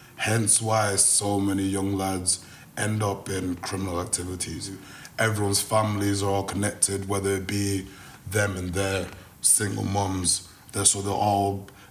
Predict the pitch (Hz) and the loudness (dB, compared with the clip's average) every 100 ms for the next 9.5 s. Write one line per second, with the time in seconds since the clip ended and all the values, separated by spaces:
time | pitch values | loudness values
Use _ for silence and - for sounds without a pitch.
0 | - 101 101 98 - 90 104 98 - 90 | -4 -2 0 0 0 -2 0 0 0 -2
1 | - 98 98 98 98 101 95 - - - | -2 -2 0 0 0 2 2 2 2 2
2 | 101 98 - 98 95 101 101 104 92 92 | 0 2 0 0 2 2 0 -2 -4 -2
3 | 107 - 101 98 98 98 101 104 98 104 | -4 -2 -2 -2 -2 0 2 2 2 2
4 | 98 98 98 101 98 98 98 - - - | 2 2 0 0 0 0 -6 -10 -12 -6
5 | 98 113 98 95 - 98 92 98 - 95 | -4 -2 0 0 0 -2 0 0 -2 -2
6 | 95 95 92 95 - 90 87 95 95 85 | -2 0 0 0 0 -2 -2 0 0 -2
7 | 101 101 98 - - - 95 - 95 98 | -2 0 -2 -6 -14 -8 0 0 0 -2
8 | - 95 98 95 95 101 87 98 95 95 | -2 -4 -6 -4 -2 -2 -2 -2 -2 -4
9 | 92 98 101 101 | -4 -2 0 0